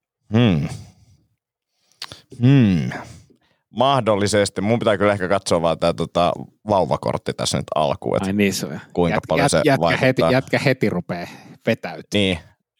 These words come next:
Speaker 1: Mut siis mä ehdottaisin mieluummin toisenlaista haastetta, tai siis sulle tähän väliin sulle semmoista haastetta, missä sä hankkisit lihakset.
Speaker 2: No heti, jos mä pääsen salille, niin tota, a-, ajattelin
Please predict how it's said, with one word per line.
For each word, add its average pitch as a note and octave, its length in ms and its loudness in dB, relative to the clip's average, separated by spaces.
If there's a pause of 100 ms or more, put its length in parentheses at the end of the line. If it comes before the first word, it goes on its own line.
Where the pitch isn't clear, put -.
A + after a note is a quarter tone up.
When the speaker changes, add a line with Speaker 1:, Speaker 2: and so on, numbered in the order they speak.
Speaker 1:
Mut G2+ 220 -2
siis G2+ 120 0
mä A#2+ 120 4
ehdottaisin B2+ 380 2
mieluummin A2+ 400 2
toisenlaista G2 680 2
haastetta, F2+ 480 -2
tai F2+ 180 2
siis F2+ 220 0
sulle F#2 180 0
tähän G2 260 -2
väliin G#2 360 0
sulle D#2+ 220 -2
semmoista F2+ 380 0
haastetta, F#2+ 420 -2
missä C#2+ 220 -4
sä D#2+ 140 -2
hankkisit E2+ 560 -4
lihakset. F2 640 -4 (1500)
Speaker 2:
No D3+ 160 0
heti, G3+ 200 2
jos C#3 140 4
mä D#3 80 2
pääsen E3 360 0
salille, C#3+ 480 2
niin B2 240 2
tota, B2 460 0 (1500)
a-, F2+ 140 0 (100)
ajattelin C3 560 0